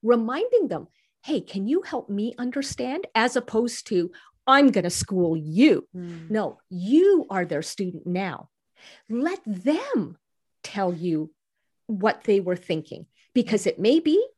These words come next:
Speaker 1: that you're assuming too much and therefore there was no reason to call them out in the first place. Or it may be that they will actually validate,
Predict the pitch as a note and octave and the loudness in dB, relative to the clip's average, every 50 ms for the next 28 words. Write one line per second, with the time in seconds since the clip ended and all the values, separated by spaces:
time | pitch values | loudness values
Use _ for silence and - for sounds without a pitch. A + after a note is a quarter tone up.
0 | _ _ _ _ _ - F#3+ F3+ - G#3 G3+ A3 C4+ D4 C#4+ C#4 - - C4+ B3 | _ _ _ _ _ -2 -2 -2 0 2 4 4 6 4 2 0 0 -2 -2 0
1 | A#3+ A#3+ A#3+ A3 - - G3+ F3+ F3+ F#3+ - D5 - - - - - A3 G#3 G3 | 0 -2 -2 -4 -6 -6 -4 -4 -4 -4 -6 -8 -10 -14 -14 -2 2 2 4 4
2 | G#3 G#3 G#3+ G#3+ - G#3+ G#3 F#3+ F3 D#3+ D#3 D#3+ D#3 G3 B3+ F4+ - E4+ E4 D#4 | 4 2 2 2 2 2 2 2 2 0 -2 2 4 4 4 6 6 4 4 4
3 | C4+ C#4+ C#4+ C#4 C#4 C4+ A#3 G#3 - - - A3+ A3 G#3+ A3+ A3 G#3+ G#3+ G#3+ G#3+ | 4 4 2 2 0 -2 -4 -6 -8 -6 -6 -6 -4 -2 -2 -2 0 0 0 -2
4 | A3 G3+ F#3+ - _ - - - - - - - C#5 C#5+ - - - - - - | -2 -2 -4 -4 _ -6 -6 -6 -8 -8 -6 -6 -6 -6 -8 -12 -14 -18 -20 -20
5 | - - - _ - D4 G4 C5 D#5 C#5+ - G#4+ F4 D#4 - C4 B3 C4 C4 - | -20 -20 -14 _ 6 8 8 10 8 8 4 4 4 4 4 4 4 4 4 6
6 | - G#3+ A3 A3 - A#3+ B3 A#3 G#3 A#3+ A3 G#3+ - - A3 E4 F#4 - - - | 6 4 4 6 6 6 6 8 6 4 4 4 2 0 -2 -2 -2 -2 -2 -2
7 | F#4+ B3 F3+ E3 G3+ C4 C#4 _ _ _ - F#3 D#3 - A3 A3+ C#4+ A#4 C5 A4+ | 0 0 0 -2 -4 -6 -8 _ _ _ -12 -12 -2 0 2 2 4 4 2 2
8 | - - G#3 - - C#3 | 2 2 2 2 0 -4